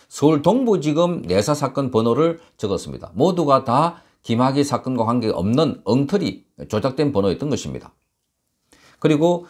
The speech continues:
승인 요청서에는 출국, 어, 요청 검사가 소속된 기관장 직인을 찍어야 하는데 그것도 없었던 것입니다.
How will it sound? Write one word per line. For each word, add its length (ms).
승인 300
요청서에는 680
출국, 580
어, 680
요청 400
검사가 640
소속된 540
기관장 500
직인을 420
찍어야 280
하는데 400
그것도 420
없었던 320
것입니다. 460